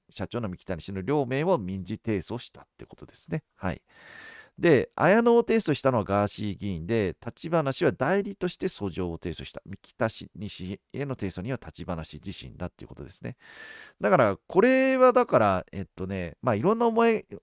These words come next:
意味役が、思惑があると思うんですけど、ガーシーさんに言われて、その、「泥かぶれ」って言われてやったっていうのもありつつですね、まあ、ちゃんと攻撃しなきゃいけないってありつつ、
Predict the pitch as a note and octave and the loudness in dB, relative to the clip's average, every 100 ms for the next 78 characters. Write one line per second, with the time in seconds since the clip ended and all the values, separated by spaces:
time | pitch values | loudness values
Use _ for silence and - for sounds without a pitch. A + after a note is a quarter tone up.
0 | _ D3 D#3+ F#3 F#3 - E3+ - _ C#3+ | _ -6 2 4 4 2 0 -2 _ -2
1 | D3+ F3 E3 D3+ C#3 - F2 D2 - D#2+ | 2 2 6 4 4 -2 -4 -6 -8 -10
2 | - C#3 E3 D#3+ D#3 C#3 A#2+ A#2+ F2+ F2+ | -2 0 0 0 2 2 2 0 0 -2
3 | C#2 G1+ F2 E2 D2+ - G#2 G#2+ E2+ E2+ | -4 -8 -8 -6 -8 -6 -4 -2 -2 -4
4 | D#2 - F#2+ G#2 A#2+ F2+ E2 F#2+ - D#2 | -6 -4 -4 0 0 -2 -4 -8 -8 -8
5 | D2 D#2 F2 - - D2 - F2 D2+ - | -8 -10 -10 -14 -12 -12 -8 -6 -8 -12
6 | - - - A#2+ B2+ B2 - A#2 A#2 - | -20 -10 -6 0 0 0 -2 -2 -2 -2
7 | A2+ F#2 E2 F#2+ F2+ F2 F#2 F2+ - G2 | -4 -4 -4 -4 -4 -6 -6 -10 -6 -4
8 | F2+ - | -4 -6